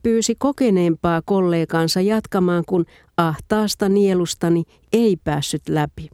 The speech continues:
Vakituinen korvalääkäri onnistui pääsemään vatsalaukun puolelle asti. Juuri parahiksi saapui Meilahden sisätautiosastolta lääkäri, joka tähysti vatsa-alueita.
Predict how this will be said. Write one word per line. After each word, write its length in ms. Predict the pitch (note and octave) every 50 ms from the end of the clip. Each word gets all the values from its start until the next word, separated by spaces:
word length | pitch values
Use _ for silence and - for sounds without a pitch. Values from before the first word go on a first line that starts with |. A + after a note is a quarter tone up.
| - _ _ _ _ _ - - _ _ _ _ _ _ -
Vakituinen 680 | F#3+ G#3 - - G3 E3+ - E3+ E3+ E3 D#3+ D#3+ D#3+ - - -
korvalääkäri 840 | - F#3+ G3+ G3+ G3+ F#3+ G3+ G3 G3 F#3+ F#3 F#3 - F#3+ F3+ F3+ -
onnistui 640 | - F#3 F#3+ F#3 E3+ E3 D#3+ - - - E3 D#3+ D3+ -
pääsemään 600 | - E3+ D#3+ E3 - - D#3+ D#3 D#3+ D#3+ D#3 D3+ - _ _ _ _ _ _ _ _ -
vatsalaukun 1000 | E3 D#3 D3+ - - - - G#3+ G#3 G#3 G3+ G3 F#3+ F3 - F3+ F3 E3+ E3+ F3+ _ -
puolelle 560 | - F#3+ G3 F3+ E3+ E3 D#3+ D#3 D3+ D3+ D#3 - - -
asti. 560 | F3+ F#3 F3+ - - - - - C4 B3+ A3+ _ _ _ - - _ _ _ _ _ - - - -
Juuri 300 | F#3 F3 F3 E3 F3+ G3+
parahiksi 680 | - - G#3+ G3+ G3+ G#3 G3+ G3 G3 G3 - - - F#3+
saapui 560 | - - F#3 F3+ F3 F3+ - F3 F3 E3+ D#3+ - _ - - -
Meilahden 680 | F3 F3 F3 F3 E3+ E3+ E3+ E3 E3 E3 E3+ E3+ E3
sisätautiosastolta 1400 | D#3+ - E3+ - E3+ D#3+ D#3+ - E3 D#3+ D#3 D3+ E3+ D#3+ D#3 D#3 - D#3+ D#3 - - - E3+ D#3+ D#3 - D#3+ D#3+
lääkäri, 420 | F#3 G#3+ A3 A3 - G#3+ G3 F#3 F3+
joka 220 | F3 - F3+ E3+
tähysti 580 | - - E3+ D#3+ D#3+ E3 D#3 - - E3+ D3+ - _ _ _ _ -
vatsa-alueita. 1120 | F3 E3+ E3 - - - - A3+ - - G#3+ A3 G#3+ F3+ D#3+ D#3 D3 C3 F2 - - -